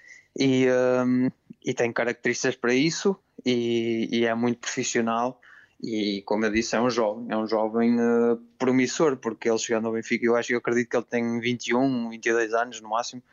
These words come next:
eh, por isso acho que, que, que pode ser também a ver, eh, o futuro, não é? Eh, o Benfica co-, como um investimento, não é? Como um investimento, eh, a médio e longo prazo.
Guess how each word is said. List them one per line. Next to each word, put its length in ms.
eh, 180
por 220
isso 320
acho 260
que, 500
que, 260
que 80
pode 240
ser 360
também 760
a 100
ver, 380
eh, 20
o 600
futuro, 440
não 140
é? 180
Eh, 600
o 80
Benfica 480
co-, 300
como 240
um 40
investimento, 600
não 100
é? 140
Como 220
um 40
investimento, 720
eh, 140
a 520
médio 400
e 120
longo 220
prazo. 480